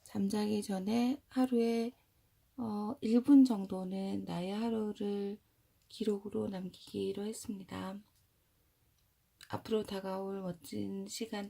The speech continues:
동안 하루하루 더 많이 성장하기 위해서입니다. 그 중에서도 요즘 가장 관심 있어 하는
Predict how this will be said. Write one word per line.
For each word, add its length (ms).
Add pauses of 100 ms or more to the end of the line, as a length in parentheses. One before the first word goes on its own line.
동안 380 (340)
하루하루 640
더 300
많이 540
성장하기 680
위해서입니다. 840 (960)
그 100
중에서도 760
요즘 260
가장 380
관심 340
있어 200
하는 460